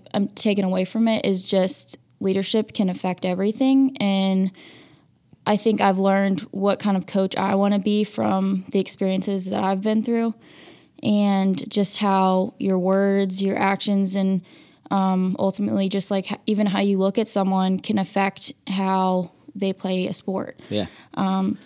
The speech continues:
Speaker 2: I think we, t-, it, it, that's, that plays a huge psychological
Speaker 1: Yeah.
Speaker 2: role.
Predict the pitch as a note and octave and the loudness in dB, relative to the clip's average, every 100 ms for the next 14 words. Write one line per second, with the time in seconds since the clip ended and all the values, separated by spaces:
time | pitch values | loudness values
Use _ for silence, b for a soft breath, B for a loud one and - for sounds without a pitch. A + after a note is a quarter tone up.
0 | - A2+ D3+ C3+ G#2 - - - G2+ - | -2 2 4 2 0 -2 -6 -4 -4 -2
1 | B2+ - A2 - - D3 C#3 G#2 - G#2+ | -2 -2 -6 -8 -2 2 2 2 0 0
2 | - F#2 F2+ F2 F2 G#2 F#2 B1+ E2 | 0 0 -2 -4 -2 -2 -2 -4 -8